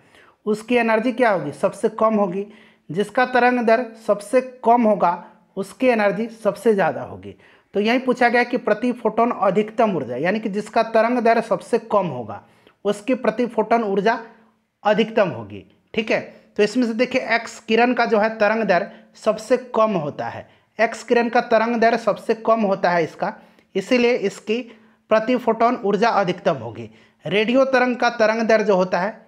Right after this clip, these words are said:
ये सबसे अधिक होता है, इसीलिए इसकी प्रति फोटोन ऊर्जा न्यूनतम होगी। तो दोनों को ध्यान रखिएगा।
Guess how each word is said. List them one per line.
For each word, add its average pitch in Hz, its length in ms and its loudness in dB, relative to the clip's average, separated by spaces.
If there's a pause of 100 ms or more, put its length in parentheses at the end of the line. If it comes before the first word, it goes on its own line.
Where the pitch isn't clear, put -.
(160)
ये 226 160 2
सबसे 226 360 -2
अधिक 220 260 2
होता 202 240 0
है, 175 220 -2 (340)
इसीलिए 240 380 2
इसकी 220 380 0
प्रति 202 360 -2
फोटोन 214 420 0
ऊर्जा 202 380 -2 (380)
न्यूनतम 226 500 2
होगी। 117 360 -10 (340)
तो 185 80 -4
दोनों 233 280 2
को 254 120 2
ध्यान 202 240 0
रखिएगा। 123 460 -8